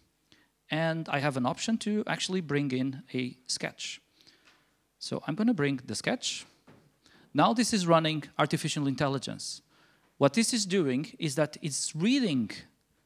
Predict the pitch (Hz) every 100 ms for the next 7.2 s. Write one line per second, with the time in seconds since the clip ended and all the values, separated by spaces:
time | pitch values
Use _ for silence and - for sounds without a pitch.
0 | _ _ - 165 - 165 - 170 160 165
1 | 143 165 139 - - - _ _ _ _
2 | _ _ _ _ - 156 165 151 170 -
3 | 214 214 220 214 214 - _ _ _ 160
4 | 160 - - 170 151 202 - - - 196
5 | 196 190 - - 180 170 185 110 98 -
6 | _ _ _ - 147 135 143 143 160 165
7 | 127 98